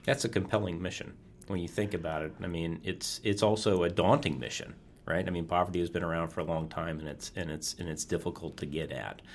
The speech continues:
Uh, so I think moving forward, we're gonna have, <laughs> we're gonna have a lot to do in that space. I wanna change gears for a second.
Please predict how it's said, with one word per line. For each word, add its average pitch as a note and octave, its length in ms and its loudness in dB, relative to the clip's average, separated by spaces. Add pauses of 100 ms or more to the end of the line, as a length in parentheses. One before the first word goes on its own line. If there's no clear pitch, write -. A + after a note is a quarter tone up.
(380)
Uh, D#2+ 300 2
so - 160 -2
I E2 40 4
think G2+ 140 2
moving F#2+ 260 8
forward, G#2 300 8
we're F#2+ 100 6
gonna F2 160 2
have, F2+ 340 0
<laughs> - 80 -16
we're C3 100 6
gonna A#2 120 6 (160)
have - 240 12 (360)
a A#2+ 80 4
lot A#2+ 260 8
to A#2 60 2
do G#2+ 180 6
in G2+ 80 6
that G2+ 160 4
space. G#2 400 0 (180)
I - 40 6
wanna A3+ 160 10
change D3+ 340 6
gears A2+ 480 8
for - 140 2
a D2+ 40 4
second. - 380 -2